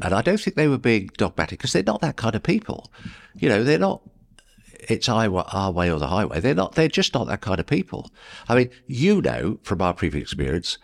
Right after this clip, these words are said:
and they know that, uh, and it's no going back, that I still favoured selection. And I think that's been a massive, that's where we started, because the people who voted, and I'm not saying who they are, the people who voted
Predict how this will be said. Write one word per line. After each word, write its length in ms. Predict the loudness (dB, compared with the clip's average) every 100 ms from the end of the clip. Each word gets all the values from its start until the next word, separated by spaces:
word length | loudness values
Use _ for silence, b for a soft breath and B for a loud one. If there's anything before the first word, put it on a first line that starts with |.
| b b -6
and 160 | -2 2
they 160 | 2
know 320 | 2 -4 -6 -10 b _
that, 280 | -2 -2 -4 -10 -8
uh, 80 | -4
and 120 | -4
it's 140 | -2 2
no 80 | 2
going 280 | 4 2
back, 420 | 0 -6 -8 -16 -20 b b
that 160 | -2 0
I 80 | 0
still 220 | 0 -2
favoured 340 | 2 0 0
selection. 480 | -2 -4 -4 -6 -10 _ _
And 100 | -4
I 20 |
think 180 | 0 -2
that's 140 | -2 0
been 140 | 0
a 40 |
massive, 540 | 0 -2 0 0 -2 -4 _ -2
that's 220 | 0 2
where 80 | 0
we 100 | 0
started, 540 | 0 0 0 -2 -4
because 200 | -4 -4
the 80 | -4
people 300 | 0 0 0
who 60 | 0
voted, 400 | 2 2 0 -2 b b
and 100 | -10
I'm 100 | -8
not 80 | -4
saying 200 | -2 0
who 60 | 0
they 100 | -2
are, 220 | -4 -6 B B B
the 80 | 0
people 240 | 2 2
who 80 | 2
voted 360 | 4 4 2